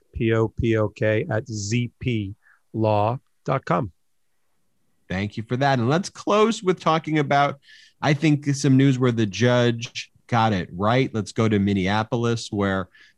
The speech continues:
Speaker 2: the judge sentenced Derek Chauvin to twenty-two and a half years for the murder of George Floyd. Uh, we've kept our listeners up to date on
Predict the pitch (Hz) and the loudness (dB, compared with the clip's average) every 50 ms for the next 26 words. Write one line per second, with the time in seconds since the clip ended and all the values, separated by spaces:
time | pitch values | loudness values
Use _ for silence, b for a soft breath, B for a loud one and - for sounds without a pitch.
0 | _ - 101 104 98 92 90 87 107 120 120 117 120 120 120 113 110 110 - - | _ -2 -2 0 0 -2 -4 -2 0 2 2 4 2 2 0 -2 -6 -10 -10 -8
1 | - - 117 117 113 110 123 113 107 104 101 - - - 117 107 107 107 107 104 | -4 -2 0 0 0 0 0 0 0 -2 -4 -6 -4 -2 0 0 0 0 -2 -2
2 | 92 85 - - - - 120 117 120 123 131 127 135 131 131 127 127 135 - - | -4 -6 -6 -10 -6 -2 0 2 2 2 2 0 0 -2 -2 -2 -6 -8 -4 0
3 | 120 107 104 101 101 - - - _ - - _ - 135 139 143 139 135 123 107 | 0 2 2 0 -2 -4 -8 -14 _ -20 -10 _ 0 2 2 2 2 2 2 0
4 | 95 - - - - 139 135 135 131 131 131 127 - - 101 104 101 95 95 92 | 0 -2 -6 -2 2 2 4 4 4 2 2 -2 -4 -4 -4 -2 -2 -2 -2 -4
5 | 87 87 110 110 110 107 101 - - _ 95 98 107 113 120 127 143 156 170 185 | -4 -2 0 0 0 0 -2 -4 -8 _ -4 -2 0 0 0 0 -2 -2 -4 -6
6 | - - b b b b b b b _ _ 120 117 113 104 101 107 107 101 98 | -8 -14 b b b b b b b _ _ -2 0 0 0 0 0 2 2 2
7 | 107 107 107 107 110 113 113 113 113 110 113 - - 101 101 101 98 98 95 92 | 0 0 0 0 0 2 2 2 0 0 -2 -4 -4 -4 -4 -2 -2 -4 -6 -8
8 | 90 - 110 104 98 95 92 87 - - - - 120 123 127 135 135 139 139 139 | -6 -4 -2 0 0 0 -2 -4 -6 -10 -12 -6 -4 -2 0 0 0 0 -2 -4
9 | 135 b b b b b b _ - 98 98 98 95 98 101 104 113 113 110 110 | -6 b b b b b b _ -6 -4 -2 -2 -2 -2 0 2 4 4 4 2
10 | 95 90 - - - - 131 127 123 - - - - - - 110 110 110 110 107 | 0 -2 -8 -14 -6 -2 -2 -2 -2 -4 -8 -14 -10 -4 0 2 2 4 4 2
11 | 104 101 101 101 104 113 113 113 - - 117 110 104 104 101 95 90 - _ - | 2 2 0 2 0 0 0 0 -2 0 0 2 2 2 0 -2 -4 -6 _ -4
12 | 120 110 - - - _ - 95 90 104 104 110 117 110 - 101 98 | -4 -4 -4 -10 -18 _ -8 -4 -2 0 0 0 0 -2 -4 -6 -6